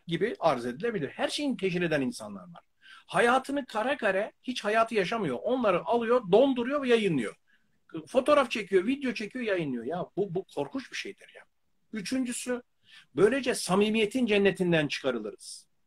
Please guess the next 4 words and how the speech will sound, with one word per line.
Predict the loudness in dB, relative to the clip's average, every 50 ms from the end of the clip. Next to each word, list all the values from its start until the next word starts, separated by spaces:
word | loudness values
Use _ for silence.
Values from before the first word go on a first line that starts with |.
| _ _ _ -20 -20 -20 -20 _
Hayatla | -12 -2 2 4 6 6 6 4 2 _ 4 4 4 6 6
özünde | 6 6 6 6 0 0 0 0 0 0
ilişki | -2 -4 -4 -2 -2 -4 -4 -6 -12
kurmanın, | -10 -2 0 0 2 4 4 4 4 4 0 -2 -4